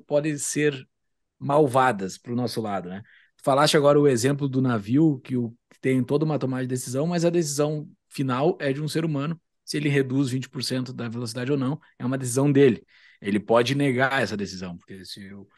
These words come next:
se a inteligência artificial falou, "Atire esse navio contra as pedras", provavelmente ele não vai tomar essa decisão, porque ele viu que ela tomou alguma decisão errada. Ah, porém, pode existir em algum momento da história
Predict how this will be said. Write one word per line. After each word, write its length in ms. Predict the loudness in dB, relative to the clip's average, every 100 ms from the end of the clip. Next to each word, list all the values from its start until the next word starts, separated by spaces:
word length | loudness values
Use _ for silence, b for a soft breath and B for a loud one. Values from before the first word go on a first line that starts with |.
| _
se 140 | -10 -4
a 60 |
inteligência 400 | -2 -2 -2 -2
artificial 420 | -4 -4 -4 -4 -2
falou, 220 | -2 -2
"Atire 360 | -2 -2 -2
esse 140 | -2 -4
navio 220 | -4 -4
contra 200 | -4 -4
as 80 | -4
pedras", 300 | -4 -4 -6
provavelmente 420 | -6 -8 -6 -6
ele 60 | -6
não 120 | -6
vai 140 | -6
tomar 260 | -4 -4 -6
essa 160 | -8 -8
decisão, 440 | -8 -4 -2 -2 b b b _
porque 160 | 0
ele 100 | 2
viu 200 | 2 0
que 60 | 0
ela 120 | 0
tomou 240 | 0 0 -2
alguma 260 | -4 -6
decisão 440 | -6 -6 -4 -2 0
errada. 360 | 2 0 0 -8 b b b b _
Ah, 340 | 2 4 4 2 -8 _ _ _ _ 6
porém, 480 | 6 8 4 4
pode 380 | 2 4 4 4
existir 600 | 2 4 4 2 0 2
em 20 | 2
algum 200 | 4 2
momento 320 | 2 2 0
da 100 | 0
história 680 | 0 2 4 6 4 0